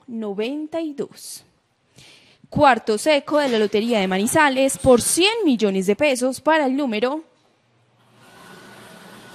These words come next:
noventa sesenta y uno de la serie ciento noventa y dos.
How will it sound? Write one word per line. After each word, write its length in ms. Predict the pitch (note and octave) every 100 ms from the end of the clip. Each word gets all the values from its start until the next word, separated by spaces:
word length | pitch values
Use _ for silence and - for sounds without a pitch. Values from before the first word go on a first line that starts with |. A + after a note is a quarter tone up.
| - - - - - - - - - - A3+ A3+ - - - - - - - - - - - - -
noventa 1000 | B3 B3+ C#4 D4 D#4+ C#4 B3+ A#3+ A#3 C#4 C#4+ - - - - - - - - -
sesenta 680 | B3+ A3+ E4 F4+ E4 B3 B3+
y 120 | C#4+
uno 460 | B3+ A#3+ B3 C4 C#4+ - - - G#3+
de 120 | A3 G#3
la 140 | A3
serie 680 | - E4+ C4 A#3 B3+ C4 D4 - - -
ciento 680 | - - E4 C#4 A#3 B3 B3+ -
noventa 580 | C4+ D4+ D4 G#3 F3+ G3+
y 80 | G#3+
dos. 320 | E3+ - -